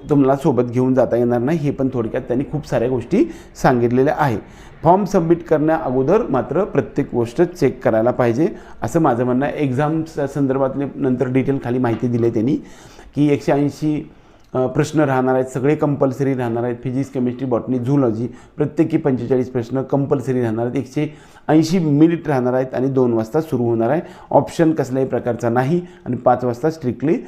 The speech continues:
संपणार आहे या संदर्भात. आणि पेन and पेपर मोडवरतीच आपल्याला, अ, <clears throat> परीक्षा होणार आहे, हे पण या इन्फॉर्मेशन बुलेटिनवरती आपल्याला सांगितलेलं आहे. लँग्वेज मात्र बाय लँग्वेज असेल तर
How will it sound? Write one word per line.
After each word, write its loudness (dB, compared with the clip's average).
संपणार 2
आहे -4
या 0
संदर्भात. 0
आणि 0
पेन 2
and 0
पेपर 0
मोडवरतीच 2
आपल्याला, 0
अ, 0
<clears throat> 0
परीक्षा 0
होणार 4
आहे, 0
हे 0
पण -2
या 0
इन्फॉर्मेशन 2
बुलेटिनवरती 2
आपल्याला 0
सांगितलेलं 2
आहे. -4
लँग्वेज 4
मात्र 0
बाय 4
लँग्वेज 0
असेल 0
तर 2